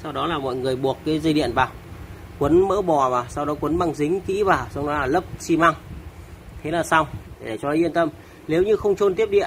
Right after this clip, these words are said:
thì dẫn tới là khi mọi người sờ vỏ máy và những cái con ốc có thể là dẫn tới hiện tượng là bị điện giật, bị tê.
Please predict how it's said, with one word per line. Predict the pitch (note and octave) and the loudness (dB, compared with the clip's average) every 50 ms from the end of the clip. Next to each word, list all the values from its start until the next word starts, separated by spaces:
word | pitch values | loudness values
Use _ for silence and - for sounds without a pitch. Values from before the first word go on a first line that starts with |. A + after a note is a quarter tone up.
| - - | 0 -2
thì | D#3 D3 | -4 -2
dẫn | D3+ E3 F3 | -2 -2 -2
tới | E3 F3 E3 E3+ G3 | 0 0 0 0 2
là | G#3 F3 - - | 0 0 0 0
khi | F#3 F3+ | 0 2
mọi | E3+ E3+ B2+ C#3 | 2 2 0 0
người | C#3 C3+ | -2 -2
sờ | - - D3+ C3+ C3+ B2+ | 0 0 2 2 2 0
vỏ | B2+ A#2+ A2 | 0 -2 0
máy | A2+ B2 C3 C#3 E3+ F#3+ | 0 0 0 0 0 0
và | F#3 D#3+ C#3+ | 0 0 0
những | C3+ C#3+ | 0 0
cái | E3 E3+ E3+ | 0 0 0
con | F3 D#3+ | 2 2
ốc | E3+ F#3 F#3 - | 2 2 0 0
có | F#3 F#3 | -4 -4
thể | F3+ E3+ C3 A2+ | -2 -2 -2 0
là | A2+ A#2 A#2+ | 0 -2 -2
dẫn | B2 C3+ D3+ D3+ | -2 -2 -4 -4
tới | D3+ D#3+ F3 | -2 0 0
hiện | F#3+ F3 | 0 0
tượng | D3 D3+ D3 C3 C3 | 0 -2 -2 0 0
là | B2+ | -2
bị | C3 C#3 A#2+ | 0 -2 -2
điện | D3 C3+ A#2+ B2+ | 0 -2 0 2
giật, | C#3+ C3+ - - - E3 | 0 0 0 -2 -10 -10
bị | - | -6
tê. | - - F3 F#3 | 0 2 4 4